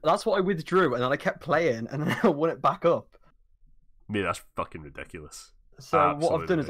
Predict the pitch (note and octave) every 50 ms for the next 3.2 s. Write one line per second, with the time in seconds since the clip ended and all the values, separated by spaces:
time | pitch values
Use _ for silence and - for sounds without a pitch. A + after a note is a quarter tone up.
0 | C3+ B2+ - - - F#3 - E3 E3+ - - F#3+ F3 E3+ - - F3 F3 E3 C3
1 | G#2+ A2+ A2 - D3+ C#3 E3+ G3+ D#3+ - - - F#3+ F3+ F3+ F3+ D3+ D#3 E3 D3+
2 | - E3+ E3 - D3+ C#3+ D#3 D3 C#3+ C3+ C3+ C#3+ C3+ C3 - C#3 C3+ B2+ A2 G2
3 | F#2+ A2 B2+